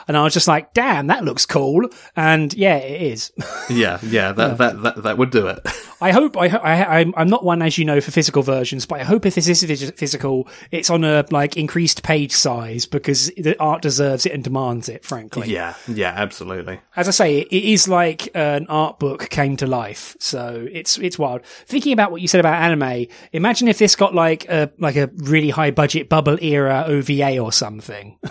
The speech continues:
Speaker 2: Yeah,
Speaker 1: Just
Speaker 2: that's, yeah, that is exactly what it, what it would need, to be honest.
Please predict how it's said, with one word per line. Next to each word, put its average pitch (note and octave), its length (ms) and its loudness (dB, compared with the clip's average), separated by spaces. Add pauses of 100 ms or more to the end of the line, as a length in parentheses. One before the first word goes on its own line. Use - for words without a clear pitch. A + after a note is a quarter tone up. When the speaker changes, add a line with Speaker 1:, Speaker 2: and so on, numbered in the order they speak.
(440)
Speaker 2:
Yeah, F3 200 6
Speaker 1:
Just E3+ 220 4
Speaker 2:
that's, E3 460 0
yeah, D3+ 260 2
that C3+ 220 2
is B2+ 160 0
exactly B2+ 520 0
what A#2+ 180 4
it, A#2 80 0
what A#2+ 100 4
it A#2 80 6
would A#2 160 2
need, A2 280 0
to - 200 -6
be G#2 140 -2
honest. G2+ 400 -6